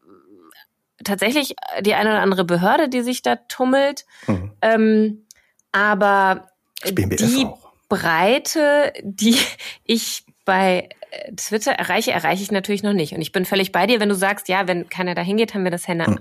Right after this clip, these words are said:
Speaker 1: und Ei-Problem. Aber für die Viscom, die jetzt gerade ein Publikum sucht, hab ich doch trotzdem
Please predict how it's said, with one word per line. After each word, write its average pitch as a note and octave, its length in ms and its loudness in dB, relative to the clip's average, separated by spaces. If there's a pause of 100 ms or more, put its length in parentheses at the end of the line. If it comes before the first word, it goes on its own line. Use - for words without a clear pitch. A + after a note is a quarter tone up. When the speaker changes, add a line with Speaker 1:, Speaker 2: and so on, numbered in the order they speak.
Speaker 1:
und D#3+ 180 -12
Ei-Problem. - 1160 -2 (640)
Aber G3 400 2
für F#3 180 -4
die E3 220 -4
Viscom, G3+ 460 0
die F3+ 160 -4
jetzt F#3+ 440 -2
gerade F#3+ 400 0
ein F3+ 160 -2
Publikum A#3+ 440 -2
sucht, F3+ 400 2
hab G3+ 160 -4
ich - 180 -6
doch F#3 160 -6
trotzdem F#3 600 -6